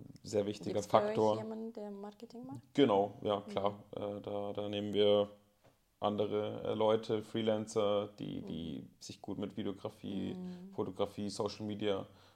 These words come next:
Speaker 1: auskennen und rein und überlegen mit denen, ja, was sind die Next Steps?
Speaker 2: Mhm.
Speaker 1: Ähm, was für coole Ideen, äh, können, können wir so, äh, umsetzen?
Speaker 2: War das auch so geplant, dass es so ein, zu einem großen Projekt wird?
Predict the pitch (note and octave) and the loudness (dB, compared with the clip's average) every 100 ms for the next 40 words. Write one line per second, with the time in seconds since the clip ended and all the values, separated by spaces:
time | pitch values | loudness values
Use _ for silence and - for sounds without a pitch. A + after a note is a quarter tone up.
0 | _ - G2+ - - G#2 G#2 G#2 - _ | _ -4 -2 -2 -2 -2 -2 -6 -14 _
1 | A2 G#2 F#2+ G2+ G#2 G2 F2+ G2 G2 G#2 | -14 -4 0 2 0 -4 -4 -2 -2 -4
2 | G2+ G2+ G#2 G#2 - - _ _ _ _ | -6 -6 -6 -8 -14 -20 _ _ _ _
3 | - G#2+ A2 - A2 G#2+ G2+ - - G#2 | -4 -4 -4 -8 -8 -8 -8 -10 -4 -4
4 | - - - _ _ - F#3+ F#3+ F#3 F#3+ | -4 -10 -14 _ _ -14 -12 -12 -14 -14
5 | A2+ A2+ A2 A2 G#2 _ _ _ _ A2+ | -12 -10 -10 -12 -14 _ _ _ _ 2
6 | - A2 - A#2+ A2 A2 G#2 - - A2 | 2 -2 2 4 8 8 8 4 -4 -6
7 | A2 A2 G#2+ G#2+ G#2+ G2 B1 G2 E2 - | -2 0 2 0 -2 -4 -4 -6 -6 -10
8 | A2+ G#2 G2+ G#2+ G#2 G2+ G2+ G2 G2+ - | -8 -8 -8 -8 -6 -4 -2 -2 -4 -6
9 | G#2+ G#2+ - G#2+ G#2+ - - - _ _ | -6 -6 -6 -6 -6 -8 -10 -16 _ _
10 | _ _ - F3+ F3+ F#3 F#3 F#3 F#3 F#3 | _ _ -12 -8 -8 -6 -6 -6 -6 -10
11 | G3+ G#3 G3 F3 E3 - E3 E3+ E3 D#3+ | -8 -6 -6 -6 -10 -12 -12 -10 -10 -8
12 | E3+ E3 E3 D#3 E3 - D#3+ - C#3+ - | -6 -6 -8 -10 -10 -10 -12 -12 -14 -14
13 | - - - | -16 -16 -18